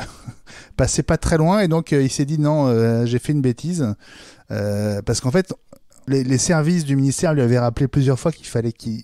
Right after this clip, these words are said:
il enlève la carte sim qui en fait était, euh, liée à un ancien contrat et donc, euh,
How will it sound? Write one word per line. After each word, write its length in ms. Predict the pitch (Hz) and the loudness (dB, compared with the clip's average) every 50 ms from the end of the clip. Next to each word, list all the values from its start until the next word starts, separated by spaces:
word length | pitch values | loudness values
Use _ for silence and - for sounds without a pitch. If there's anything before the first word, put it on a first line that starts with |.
| _ - | _ -16
il 200 | 127 113 110 139 | -12 -4 -2 0
enlève 320 | 165 180 185 180 156 147 | 2 2 2 2 2 0
la 100 | 127 123 | -2 -2
carte 340 | - - 135 - - - 131 | -2 -2 -4 -4 -2 -2 -2
sim 400 | - - - 151 143 135 113 95 _ - - - - - - _ _ _ _ _ | -2 -2 -2 -2 0 0 -2 -2 _ -14 -20 -20 -20 -20 -20 _ _ _ _ _
qui 160 | - 117 110 | -6 -4 -2
en 80 | 107 - | -2 0
fait 220 | - 139 - - | -2 -4 -2 -2
était, 280 | 110 - - 120 117 107 | -6 -2 0 0 0 0
euh, 280 | 101 98 98 98 98 98 | 0 0 -2 -2 -2 -2
liée 180 | 107 123 131 | 0 2 2
à 80 | 123 107 | 2 2
un 120 | 110 120 | 2 0
ancien 280 | 131 127 - - 156 135 | 0 0 -2 -2 -2 -2
contrat 560 | - - 139 131 - - 147 139 143 135 113 | -2 -2 -4 -4 -2 -2 0 0 2 2 2
et 60 | 110 | 0
donc, 240 | 107 110 107 - - | -2 -4 -8 -4 -4
euh, 100 | 107 | -4